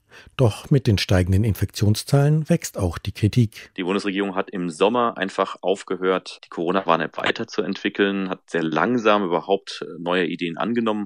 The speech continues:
Speaker 2: von außen.
Speaker 1: Sagt zum Beispiel der F-D-P-Politiker Manuel Höferlin, Vorsitzender im Digitalausschuss des Bundestags. Drastischer formulierte es Bayerns Ministerpräsident Markus Söder,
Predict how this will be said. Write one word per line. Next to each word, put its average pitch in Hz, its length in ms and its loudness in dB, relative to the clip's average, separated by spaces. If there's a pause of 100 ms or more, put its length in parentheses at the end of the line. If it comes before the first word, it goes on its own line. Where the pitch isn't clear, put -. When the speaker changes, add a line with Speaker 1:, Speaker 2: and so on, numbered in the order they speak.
Speaker 2:
von 92 180 -2
außen. 92 460 -2 (100)
Speaker 1:
Sagt 139 300 0
zum 156 160 4
Beispiel 120 360 2
der 127 180 2
F-D-P-Politiker 104 1000 0
Manuel 98 420 2
Höferlin, 131 520 2 (240)
Vorsitzender 135 640 0
im 139 140 2
Digitalausschuss 95 800 -2
des - 160 -4
Bundestags. 107 800 -2 (680)
Drastischer 156 580 0
formulierte 170 580 4
es 160 200 0
Bayerns 139 380 2
Ministerpräsident 127 800 2
Markus 113 400 0
Söder, 135 360 4